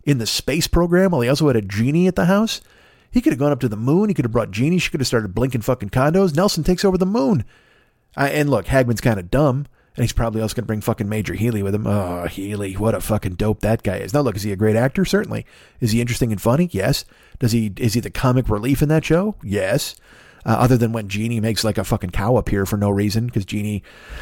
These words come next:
look, man, I don't know if she's just fucking mischievous. I haven't watched the show in fucking forever. When I was a kid, it was just like,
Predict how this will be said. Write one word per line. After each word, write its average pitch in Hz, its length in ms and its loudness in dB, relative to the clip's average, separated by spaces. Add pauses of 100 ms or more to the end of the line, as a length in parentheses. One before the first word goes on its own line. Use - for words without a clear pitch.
(280)
look, 95 240 -4
man, 98 240 -8
I 139 60 2
don't 135 100 4
know 113 80 2
if 104 80 -2
she's - 180 -4
just - 200 -6
fucking 87 460 -6
mischievous. 123 460 0
I - 100 0
haven't 170 120 2
watched 135 200 2
the 120 40 -4
show 110 160 2
in 98 80 -2
fucking 107 240 -4
forever. 95 320 0
When 113 80 0
I 143 60 2
was 113 80 0
a 110 40 -6
kid, 175 160 2
it 123 40 0
was 107 80 -6
just 107 120 -2
like, 113 140 -2